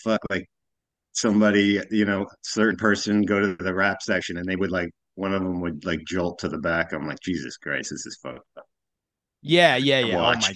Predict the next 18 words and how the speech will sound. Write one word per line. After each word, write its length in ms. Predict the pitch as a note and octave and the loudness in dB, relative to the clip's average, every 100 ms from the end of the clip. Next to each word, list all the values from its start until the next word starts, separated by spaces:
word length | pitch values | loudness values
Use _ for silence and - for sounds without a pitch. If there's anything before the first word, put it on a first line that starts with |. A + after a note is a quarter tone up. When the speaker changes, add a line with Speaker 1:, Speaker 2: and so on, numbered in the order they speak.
| - | -8
Speaker 2:
God. 240 | F#2+ F#2 - | -8 -8 -4
I 160 | A#2+ C3+ | 0 2
know. 260 | C3+ A2+ A#2 | 4 2 2
Yeah. 240 | A#2+ A2 - | 0 -2 -4
You're 220 | A#2 A#2 | -10 -6
like, 300 | G#2 G2+ - | -4 -6 -8
<laughs> 1120 | A2 G#2 - E3+ - - - - - _ - - | -8 -8 -8 -8 -6 -8 -10 -12 -16 _ -20 -10
the 80 | |
very 300 | B2 C3 C3 | 0 2 2
early 280 | A2+ B2 A#2 | 0 -2 -2
stages 460 | - - A#2 A2+ G#2 | -8 -6 -6 -6 -10
of 80 | G2+ | -6
racism. 600 | G#2 A2 A2 F#2 A2 G#2 _ _ - | -4 -4 -6 -8 -12 -18 _ _ 2
Speaker 1:
Oh 220 | A2 F#2+ | 4 4
my 160 | E2+ B1+ | 0 -6
God. 320 | C#2+ A1+ G1+ - _ _ _ _ _ | -6 -6 -8 -14 _ _ _ _ _
Speaker 2:
<laughs> 140 | - - | -12 -10
Speaker 1:
But 160 | C#3 | -12